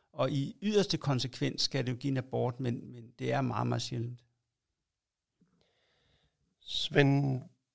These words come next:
Speaker 2: nu finder I ikke noget agens direkte bakterie eller virus i tre ud af fire af de indsendelser, der er. Kan du forklare mig, hvorfor at det så stadigvæk er vigtigt at sende det ind? Du har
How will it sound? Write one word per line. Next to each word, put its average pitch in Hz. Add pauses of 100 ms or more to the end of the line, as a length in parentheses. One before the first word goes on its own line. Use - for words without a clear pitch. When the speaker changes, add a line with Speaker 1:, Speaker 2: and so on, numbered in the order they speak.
(600)
Speaker 2:
nu 160
finder 180
I 143
ikke 151
noget 139 (800)
agens 123 (400)
direkte 113 (340)
bakterie 113
eller 104
virus 117 (600)
i 110
tre 131
ud 127
af 110
fire 127
af 113
de 110
indsendelser, 110
der 104
er. 120 (440)
Kan -
du -
forklare 131
mig, 135
hvorfor 120
at 110 (840)
det 110
så 104
stadigvæk 139
er 107
vigtigt 110
at 113
sende 104
det 104
ind? 104
Du 113
har 110